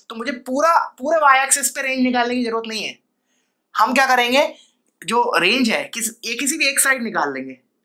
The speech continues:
Let's से मैंने positive एक्स एक्सिस की side निकाली, उसी की मदद से हम बा-,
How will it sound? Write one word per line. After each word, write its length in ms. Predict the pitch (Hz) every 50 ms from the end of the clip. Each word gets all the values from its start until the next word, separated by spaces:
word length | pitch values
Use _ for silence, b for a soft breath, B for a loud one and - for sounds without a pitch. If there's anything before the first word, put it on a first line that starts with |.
| _ -
Let's 200 | 170 196 202 -
से 80 | 233 208
मैंने 160 | 208 220 247
positive 380 | - 208 196 196 208 220 208 202
एक्स 160 | 202 202 -
एक्सिस 260 | 180 185 - - -
की 80 | - -
side 200 | 196 185 180 180
निकाली, 360 | 180 160 156 156 214 294 277 b b b b b b b b b b
उसी 200 | 277 262 - 330
की 80 | 285 302
मदद 260 | 269 247 240 233 233
से 100 | 254 254
हम 180 | 311 - 180 -
बा-, 180 | 190 185 -